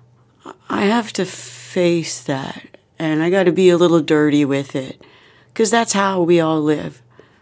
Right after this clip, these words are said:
We're all living together. There's nothing exclusive about the practice of music, in other words.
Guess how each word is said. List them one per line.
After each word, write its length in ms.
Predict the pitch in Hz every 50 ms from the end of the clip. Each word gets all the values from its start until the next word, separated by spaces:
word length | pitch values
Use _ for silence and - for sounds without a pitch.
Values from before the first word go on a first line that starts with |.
| _ -
We're 120 | - 175 175
all 160 | 185 208 208
living 260 | 196 185 180 175 165
together. 640 | 156 143 123 - - 143 147 135 - - 175 160 - _ _ _ _ _ _ _ _ _ _ _ _ _ _ _ _ _ _ _ _ - _ - _ - - - - - - - _ _ _ _ _ _ _ _ _ _ _ _ _ _ _ _ _ - _ - - _ _ - _ - _ -
There's 200 | - 185 180 175
nothing 280 | 196 196 190 214 214 202
exclusive 1000 | 185 180 - - - - - - 185 180 156 175 170 160 156 - - 151 143
about 300 | 151 143 127 151 147 -
the 80 | - 151
practice 600 | - - - 156 147 139 139 - 143 139 127 -
of 160 | - 139 135
music, 540 | 135 135 131 131 131 127 120 - - - -
in 100 | 135 123
other 220 | 127 131 131 127
words. 420 | 127 127 120 123 123 - - -